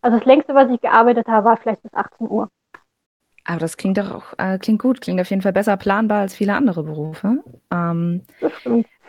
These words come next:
Speaker 2: apropos Planbarkeit, <laughs> wie viel hast du damals als Berufseinsteiger verdient? Hat sich das noch verändert dann über die Jahre? Kam da was dazu?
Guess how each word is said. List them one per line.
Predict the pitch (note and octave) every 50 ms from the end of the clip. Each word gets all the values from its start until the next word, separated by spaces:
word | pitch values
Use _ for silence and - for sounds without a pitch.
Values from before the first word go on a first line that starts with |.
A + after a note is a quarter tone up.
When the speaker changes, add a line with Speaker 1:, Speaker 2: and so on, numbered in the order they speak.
| - -
Speaker 2:
apropos | - G3 - A3 G#3 - G3 F3+
Planbarkeit, | F#3+ G3 G3 G#3 G#3 G#3+ G#3+ - A3 G#3+ G#3+ A#3+ F4 - - -
<laughs> | A#3 G3+ - - - - - -
wie | F3 E3 F#3
viel | F#3+ - B3+ B3+ A#3+ A#3+ A#3+ -
hast | - G3+ G3 - -
du | G#3+
damals | G#3 G#3 G3 G3 F#3+ -
als | G#3 G#3 G#3 F3 - -
Berufseinsteiger | - F#3+ A3 - - A3+ A3 - - A3+ - B3 -
verdient? | - A#3 G#3+ A3 A#3 B3 C#4+ F4+ - - - _ _ _ _ _ _ _ _ _
Hat | - F#3 G3 -
sich | - -
das | G#3 G3
noch | - G3+ -
verändert | - - - F#3 F#3 G#3 B3 D4 G4+ - _
dann | - C#4 C#4 C4
über | - C4 B3 A#3+
die | A#3 G3+
Jahre? | G#3 G#3 A3 A#3 - A#3 A#3 A#3
Kam | - - F#3+ F#3+ F#3
da | F#3 F#3
was | F#3 -
dazu? | - - - - - A#3+ A#3+ A#3+ B3 B3+ B3+